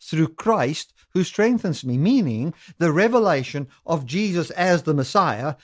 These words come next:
strengthens him in the time when he doesn't really have, to the point that he's got a smile on his face where he says, "I don't need anybody to add anything unto me to be happy."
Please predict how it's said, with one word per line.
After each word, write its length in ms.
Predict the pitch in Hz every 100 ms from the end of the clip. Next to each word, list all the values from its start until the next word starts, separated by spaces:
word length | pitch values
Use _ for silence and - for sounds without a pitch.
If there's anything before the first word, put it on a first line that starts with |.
| _
strengthens 720 | - - 208 233 - 190 131
him 240 | 131 127 127 -
in 140 | 208
the 100 | 233
time 400 | 226 139 117 123 - -
when 120 | 147
he 40 | 160
doesn't 280 | 202 214
really 260 | 170 170 156
have, 320 | 131 113 131
to 80 | -
the 100 | 160
point 240 | - 196
that 100 | 185
he's 120 | 180 156
got 140 | 180
a 40 |
smile 340 | 160 185 190 208
on 120 | 202
his 140 | 202
face 360 | - 117 110 - - -
where 160 | 165 175
he 80 | 170
says, 400 | 190 160 160 - - -
"I 120 | 165 180
don't 240 | 208 190
need 180 | 190 190
anybody 420 | 185 196 180 180
to 200 | 180 -
add 220 | 165 151
anything 420 | 165 190 190 190 175
unto 280 | 202 -
me 140 | 151 143
to 100 | 170
be 120 | 185
happy." 480 | 156 196 - 180 87